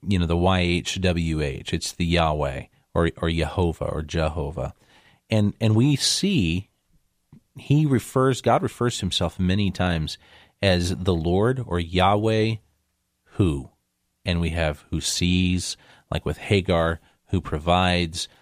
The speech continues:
And there's so many different, um, you know, names and, and, and subtitles, so to speak, of, of, uh, descriptives of who God is.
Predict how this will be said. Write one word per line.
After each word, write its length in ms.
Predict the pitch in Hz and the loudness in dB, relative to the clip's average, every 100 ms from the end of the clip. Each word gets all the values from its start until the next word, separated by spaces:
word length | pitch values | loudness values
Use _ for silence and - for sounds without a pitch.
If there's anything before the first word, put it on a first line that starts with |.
| _ | _
And 120 | - 98 | -2 0
there's 100 | 92 | 2
so 200 | - 139 | 2 2
many 240 | 143 131 | 4 4
different, 640 | 92 104 - 104 90 - - _ _ - | 4 0 2 -2 -2 -6 -16 _ _ -2
um, 420 | 90 82 80 80 - _ | 0 0 0 -4 -8 _
you 140 | - 92 | -2 0
know, 160 | 82 - | 0 0
names 560 | 98 98 104 113 110 98 | 2 4 4 4 4 2
and, 260 | 92 87 | 0 -2
and, 420 | - 92 87 85 82 _ - | -2 -2 -2 -4 -6 _ -4
and 220 | 95 87 | -2 0
subtitles, 800 | - 127 104 - 110 90 82 - | 4 4 4 2 2 0 -6 -6
so 160 | 104 117 | 2 2
to 80 | 98 | 2
speak, 320 | - 110 98 | 0 0 0
of, 120 | 87 | -2
of, 240 | - 101 - - | -2 -4 -4 -8
uh, 60 | |
descriptives 920 | 101 98 - - 135 131 - 71 - - _ - - - | -4 -2 -2 2 0 2 -4 -4 -6 -14 _ -20 -12 0
of 160 | 95 | 0
who 280 | - 123 110 | 2 4 4
God 280 | 98 90 90 | 4 2 2
is. 400 | 101 104 76 - | 2 2 -2 -12